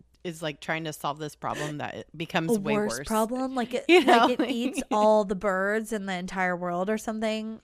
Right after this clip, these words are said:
Speaker 2: Or, yeah, it just, like, poisons us immediately 'cause the air's fucked up or something.
Speaker 1: Yeah, who's to say?
Speaker 2: Yeah.
Speaker 1: Um,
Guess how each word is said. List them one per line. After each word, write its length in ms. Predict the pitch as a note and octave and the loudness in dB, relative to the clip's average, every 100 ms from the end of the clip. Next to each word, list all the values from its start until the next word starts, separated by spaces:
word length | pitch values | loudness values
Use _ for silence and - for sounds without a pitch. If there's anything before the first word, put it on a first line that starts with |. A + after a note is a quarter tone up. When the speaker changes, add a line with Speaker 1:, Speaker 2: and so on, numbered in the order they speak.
| - | -6
Speaker 2:
Or, 400 | G3 F#3+ F#3+ F#3 | -2 0 0 -2
yeah, 220 | A3 G#3+ - | 0 0 0
it 100 | A3 | -4
just, 180 | C4 A3 | -4 -4
like, 140 | G3 | -8
poisons 460 | - F3+ F3+ G3 G#3 | -6 -6 -6 -6 -2
us 240 | G#3 G3+ | -2 -2
immediately 540 | F#3 F3 E3+ F3+ F#3+ | -8 -8 -6 -4 -4
'cause 200 | F#3 G3+ F#3 | -6 -10 -8
the 120 | E3+ | -8
air's 260 | E3+ F3+ - | -6 -8 -6
fucked 280 | G3+ G3 | -6 -4
up 220 | G#3+ G#3 G#3 | -2 -2 -4
or 80 | |
something. 560 | F#3+ G#3+ G#3 G#3+ G#3+ A3 _ _ _ _ - | -8 -8 -6 -6 -6 -12 _ _ _ _ -6
Speaker 1:
Yeah, 280 | B2 - D3+ - - - | -4 -4 -10 -14 -12 -6
who's 180 | F#3+ - | -6 -8
to 100 | G#2+ | -12
say? 160 | - F3+ | -8 -6
Speaker 2:
Yeah. 200 | C#3+ F3+ - - _ - | -6 -10 -18 -20 _ 2
Speaker 1:
Um, 540 | G3 E3+ D3+ D3+ D#3+ | 4 4 0 -6 -12